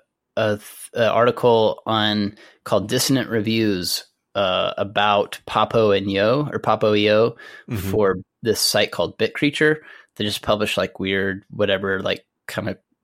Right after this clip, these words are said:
Speaker 1: video game stuff. But it's a really fun site. Um, and I wrote this, the, basically the article was about how people were missing the point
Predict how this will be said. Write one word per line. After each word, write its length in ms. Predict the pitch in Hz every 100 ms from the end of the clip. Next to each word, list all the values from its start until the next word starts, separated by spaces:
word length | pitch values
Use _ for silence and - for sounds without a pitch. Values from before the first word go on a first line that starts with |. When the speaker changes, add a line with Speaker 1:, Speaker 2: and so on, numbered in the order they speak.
| _
Speaker 1:
video 200 | - 98
game 180 | 98 95
stuff. 320 | - 95 - - - - - - _ _
But 100 | 135
it's 100 | 147
a 60 | 139
really 260 | 175 165
fun 220 | - 120
site. 380 | 101 117 110 - _ _ -
Um, 500 | 110 98 92 92 110 _ - _
and 120 | 120
I 80 | 117
wrote 240 | 117 123 107
this, 400 | 113 - - - _ _
the, 120 | 139
basically 300 | 143 190 - 165
the 100 | 147
article 320 | 131 135 123
was 140 | 113
about 320 | 104 101 104 -
how 300 | - 107 98
people 300 | - 101 101
were 100 | 95
missing 360 | 98 - -
the 100 | 95
point 460 | - 101 101 -